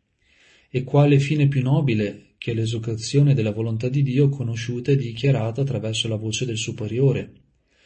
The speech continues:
Supponendo anche che in questo affare ci fosse qualche eccesso,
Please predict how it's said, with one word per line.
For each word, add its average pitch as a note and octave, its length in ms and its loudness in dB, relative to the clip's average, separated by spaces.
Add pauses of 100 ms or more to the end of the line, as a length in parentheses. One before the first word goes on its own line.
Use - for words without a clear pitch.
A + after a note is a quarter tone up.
(320)
Supponendo C#3+ 640 2
anche C#3 420 2
che G#2+ 100 -8
in A2+ 140 -2
questo C#3 280 0
affare A2+ 580 -2
ci - 160 -8
fosse C#3 380 -2
qualche C#3 360 2
eccesso, B2 1000 -2